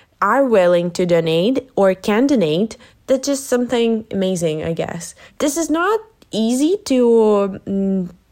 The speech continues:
to finish fundraising and to do it, but I wouldn't call it super hard. Uh, I have some, like, strategy, and it's working. So when I fundraise the money, I do this not constantly.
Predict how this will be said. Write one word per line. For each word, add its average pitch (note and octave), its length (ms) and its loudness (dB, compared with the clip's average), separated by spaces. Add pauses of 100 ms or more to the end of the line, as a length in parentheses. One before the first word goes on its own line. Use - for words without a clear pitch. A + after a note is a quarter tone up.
to A3 100 0
finish G#3 480 0
fundraising A#3+ 720 -2 (320)
and G3 240 -2
to G#3 80 0
do E3+ 300 -2
it, C4 340 4
but F#3 440 0 (120)
I G3 140 0
wouldn't A#3 380 0
call G3 280 0
it G3 240 -2
super F#3 400 -4
hard. F3+ 500 -2 (500)
Uh, F#3 320 0
I G3 140 2
have A3+ 280 0
some, G3+ 680 0 (180)
like, F#3 300 -2
strategy, B3+ 880 -2
and G3+ 180 -2
it's F#3+ 240 -6
working. - 540 -6 (240)
So G3 580 0
when G#3+ 260 0
I A3+ 120 2
fundraise A#3+ 720 0
the A3 100 0
money, G#3+ 540 0 (260)
I G3 160 0
do G#3 260 2
this B3+ 440 2 (160)
not G#3 300 0
constantly. F#3+ 840 0